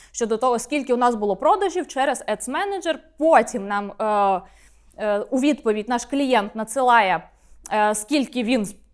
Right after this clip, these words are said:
продав з реклами реально, і ми дивимося, чи взагалі релевантна ця реклама, працюємо далі, чи змінюємо стратегію ще й у таргетингу.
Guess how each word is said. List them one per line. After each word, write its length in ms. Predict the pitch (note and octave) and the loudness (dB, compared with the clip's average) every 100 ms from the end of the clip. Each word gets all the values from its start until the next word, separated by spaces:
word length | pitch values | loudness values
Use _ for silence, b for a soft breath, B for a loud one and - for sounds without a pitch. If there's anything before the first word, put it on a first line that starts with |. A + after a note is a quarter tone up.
| C#4+ | 0
продав 400 | D#4 A#3+ A3+ G#3+ | 2 6 4 4
з 100 | A#3+ | -6
реклами 520 | A#3 B3 G#3+ F3+ F3+ | -2 2 2 2 -2
реально, 420 | G#3+ E4 B4 A#4 D#4 | 0 0 0 -4 -6
і 80 | D#4 | -4
ми 140 | G#4 | -2
дивимося, 420 | G4+ F#4+ D#4+ C4+ | -2 -2 -2 -6
чи 100 | - | -6
взагалі 340 | G3+ A#3 A3+ F#3+ | -8 -6 -6 -2
релевантна 520 | B3+ G#4+ G#4+ G4+ G4+ | 0 2 2 -2 -10
ця 140 | F#4 | -8
реклама, 440 | F4+ F4+ F4 F4+ F4 - | -8 -4 -6 -6 -10 -8
працюємо 400 | G#3+ - A3+ G#3 | -10 -6 -6 -2
далі, 280 | C4+ F4+ F4+ | -2 -4 -4
чи 140 | A3 | -6
змінюємо 440 | G3+ C4 D#4 C#4+ | -4 -4 -4 -6
стратегію 600 | G3+ - F3+ A#3+ D4+ C#4 F#3+ | -8 -10 -4 -2 -2 -4 -6
ще 120 | A3+ | -6
й 20 | |
у 80 | A3 | -6
таргетингу. 580 | E3 F3 D#3 E3+ E3+ | -6 -6 -8 -14 -14